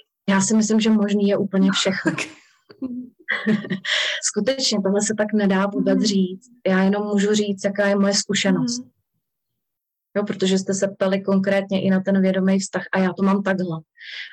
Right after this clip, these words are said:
Speaker 1: A chci to tak mít. Je to i v tom mém nastavení, že prostě já tu kompatibilitu chci, ale jestliže jsou třeba dva lidi, kteří, eh, se rádi potkávají v protikladech,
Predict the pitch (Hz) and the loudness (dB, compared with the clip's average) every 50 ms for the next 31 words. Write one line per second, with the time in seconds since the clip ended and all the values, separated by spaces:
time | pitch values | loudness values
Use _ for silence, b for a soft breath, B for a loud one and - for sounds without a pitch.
0 | B - 196 196 - - - 220 214 233 226 - 185 180 - 175 170 160 156 151 | B -8 -6 -6 -6 -6 -6 -4 -4 -4 -4 -4 -4 -6 -6 -6 -4 -4 -4 -4
1 | 151 - 175 - - 160 - 202 196 - - 208 208 208 214 220 214 202 196 196 | -4 -6 -6 -4 -2 0 0 0 0 0 -2 0 0 2 2 2 2 2 0 -2
2 | - - 220 208 196 185 175 170 165 170 180 175 - 185 185 - - 214 202 190 | -2 -2 0 0 2 0 0 -2 -4 -4 -6 -4 -4 -4 -4 -2 0 0 2 2
3 | 185 185 190 196 196 202 202 190 190 196 190 196 185 180 190 190 190 190 214 220 | 0 -2 -4 -4 -2 0 0 0 0 -2 -2 -2 -2 0 0 0 0 0 -2 -6
4 | 208 - - - - 180 180 196 226 208 B B B B B B B B _ _ | -6 -8 -8 -6 -2 -2 -2 -2 -2 -4 B B B B B B B B _ _
5 | _ 190 190 196 208 208 202 196 - 208 202 196 214 208 202 196 - - - 208 | _ -2 0 2 2 2 0 0 -2 -2 0 2 2 0 0 0 -2 -2 -2 -2
6 | 190 196 - 220 202 208 208 202 196 208 208 208 202 185 190 196 196 196 190 - | -2 0 0 0 0 0 0 2 2 2 2 0 0 -2 -2 -2 -2 -2 -4 -8
7 | _ _ _ 190 190 196 190 196 202 202 202 196 190 - 190 190 190 - - 202 | _ _ _ -4 -2 0 0 0 0 0 -2 -2 -2 -2 0 0 0 0 0 0
8 | 196 185 185 185 202 190 - 190 - - 196 190 190 202 202 208 - 208 196 190 | 0 0 -2 -4 -4 -6 -6 -8 -6 -2 -2 0 0 0 -2 -2 -2 -2 -2 -2
9 | 190 233 233 - 220 202 190 180 160 160 | -2 -6 -4 -2 0 0 0 0 -2 -4